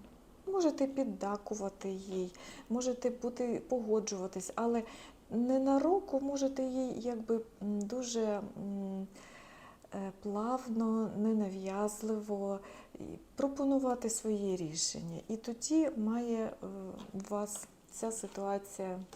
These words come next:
е, згладитися. Так, скорпіони, карти дежавю.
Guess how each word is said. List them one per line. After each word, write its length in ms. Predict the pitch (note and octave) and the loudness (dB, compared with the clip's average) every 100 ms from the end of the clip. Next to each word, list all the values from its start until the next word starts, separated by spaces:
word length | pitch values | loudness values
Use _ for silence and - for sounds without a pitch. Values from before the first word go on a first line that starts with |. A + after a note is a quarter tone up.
| - - - - | -20 -20 -20 -12
е, 320 | F3 F3 - - | -10 -8 -8 -4
згладитися. 840 | G#3 F#3 F#3 E3 F3 - F#3+ - - - - - - - - - - - - - - - - - - - - - - G#3 - | -4 -2 -2 -2 -6 -8 -12 -10 -12 -14 -18 -18 -20 -20 -20 -20 -10 -10 -10 -18 -16 -16 -16 -16 -16 -16 -18 -20 -12 -12 -6
Так, 380 | G3 - - - | -4 -4 -8 -12
скорпіони, 760 | - - B3+ C4 B3 F#3+ F3+ | -8 -6 -2 0 0 0 -4
карти 400 | F#3 A3+ B3 - | -6 -6 -6 -4
дежавю. 800 | A#3+ G#3 A3 A3+ A3 G#3+ G#3 G3+ | -4 -2 -2 -2 -2 -2 -4 -2